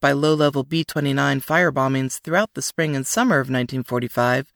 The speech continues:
Japan continued to resist. United States commanders realized that only an American invasion of the Japanese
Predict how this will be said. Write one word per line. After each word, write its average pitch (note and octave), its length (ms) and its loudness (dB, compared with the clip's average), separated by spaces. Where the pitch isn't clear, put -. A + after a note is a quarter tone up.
Japan A#3 420 2
continued D#3 600 2
to C3+ 100 -4
resist. C3+ 680 -2
United B3+ 420 2
States - 380 -2
commanders F3+ 580 0
realized C#3 720 0
that D#3+ 260 2
only C4 340 0
an F#3 140 0
American F3+ 420 0
invasion D#3 600 -2
of C3 100 -4
the C3+ 80 -4
Japanese C#3 500 -2